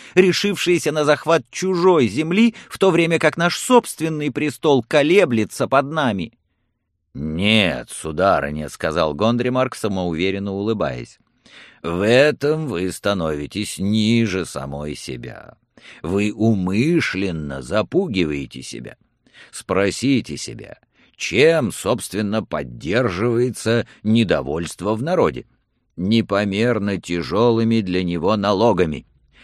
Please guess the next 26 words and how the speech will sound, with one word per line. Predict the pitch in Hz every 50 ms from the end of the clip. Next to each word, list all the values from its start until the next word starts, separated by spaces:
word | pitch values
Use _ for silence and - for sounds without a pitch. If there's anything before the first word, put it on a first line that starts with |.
| - - - _ _ _
Но | - - 78 90 98 101
раз | 101 107 117 120 113 98 - - -
мы | 95 101 107 98
захватим | 80 82 101 104 95 - - 80 87 98 104 95 80 78 78 - - 80 82 85 87 87
Герольштейн, | 78 82 90 87 82 76 69 67 69 69 - - - _ 87 85 92 90 90 92 95 101 113 131 131 - _ _ _ - - -
мы | - 92 107 107
будем | 92 104 104 98 98 95 90
иметь | 87 92 104 107 -
возможность | 71 95 101 92 - 80 85 90 101 98 87 107 113 110 101 - -
ослабить | 120 143 151 - - - 135 175 196 185 151 98 71 73 78 69 -
эти | - 85 73 - 82
налоги. | 85 80 78 82 85 78 73 67 62 57 55 - - _ _ _ _ _ _ - - -
Сыновья | - - 107 101 95 92 82 85 90 92
вернутся | 87 82 80 82 92 95 90 - - 85
под | - 92 78
родительский | 80 82 78 76 90 90 101 95 85 - _ - 85 80
кров | - - 82 85 104 113 107 101 -
с | - -
ореолом | 92 92 95 101 98 98 98 98 92
славы | 87 - - 85 85 90 95 92 90 98 90
победителей, | _ 92 87 82 85 76 73 104 123 123 117 110 98 - 82 82 80 73 67 64 58 - - - - -
дома | - 90 101 92 98 101 113
их | 113 95 - -
украсятся | 113 113 - - 95 113 110 - - 98 85 - 90 85
военной | 85 85 85 92 113 104 90 85 87 82
добычей, | 67 73 73 64 - 95 131 147 143 131 117 - - 98 92 90 80 71